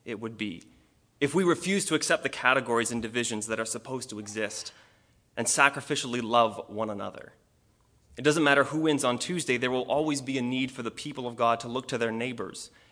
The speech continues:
and show compassion and love. And what a model to the world if we look to the people in our own community, this gathered group of people who are very convinced that they ought to vote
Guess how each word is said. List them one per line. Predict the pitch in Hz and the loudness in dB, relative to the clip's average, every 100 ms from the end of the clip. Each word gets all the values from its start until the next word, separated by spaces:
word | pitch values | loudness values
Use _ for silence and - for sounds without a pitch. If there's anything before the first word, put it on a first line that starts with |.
| _ | _
and | 117 | -6
show | 113 123 | -2 -2
compassion | 120 117 - 110 - 98 | -2 -6 -4 -4 -2 -8
and | 98 98 | -10 -8
love. | 95 - - _ _ _ _ _ - | -8 -10 -18 _ _ _ _ _ -2
And | 131 | 4
what | 165 | 6
a | 160 | 6
model | 139 156 156 139 | 6 4 2 -2
to | 131 | -2
the | 120 | -2
world | 117 151 127 107 104 - - - | 2 4 4 0 -6 -16 -16 -8
if | 123 | -2
we | 147 | 0
look | 175 165 | 0 0
to | |
the | 147 | -2
people | 147 165 139 135 | -2 -4 -2 -2
in | 135 | 2
our | 135 127 | 4 4
own | 139 131 | 0 -2
community, | - 131 143 120 101 | -4 -4 -2 -4 -6
this | 90 117 107 | -6 -4 -2
gathered | 107 117 123 117 | 0 2 2 0
group | 117 110 | -4 -8
of | 104 | -12
people | - 139 117 - - - _ _ | -8 -8 -8 -10 -14 -20 _ _
who | - 120 | -2 4
are | 113 | 4
very | 110 123 165 160 | 4 4 4 2
convinced | 143 127 139 127 120 | -2 -2 -2 -2 -4
that | 110 | -4
they | 110 | 0
ought | 101 117 | 0 0
to | 120 | -2
vote | 110 110 107 | 0 0 -2